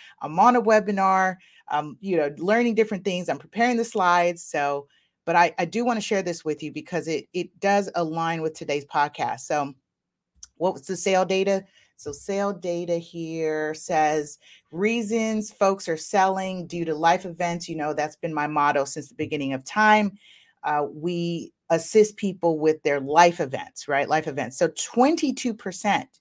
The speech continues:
um, of sales or reason for people to sell their property is as a result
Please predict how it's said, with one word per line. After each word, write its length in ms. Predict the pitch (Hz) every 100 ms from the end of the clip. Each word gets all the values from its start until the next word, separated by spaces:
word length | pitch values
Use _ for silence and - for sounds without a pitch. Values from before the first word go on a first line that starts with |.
| _ _ _ _ _ _
um, 320 | 165 160 147 160
of 180 | 160
sales 760 | - - 202 208 151 127 104 -
or 220 | 160 156
reason 440 | 147 202 214 190 180
for 160 | -
people 320 | - 190 170 143
to 80 |
sell 320 | 135 - 233 226
their 100 | 180
property 640 | 185 151 151 156 151 -
is 280 | 196 233 214
as 200 | 190 175
a 60 |
result 480 | 165 156 165 165 165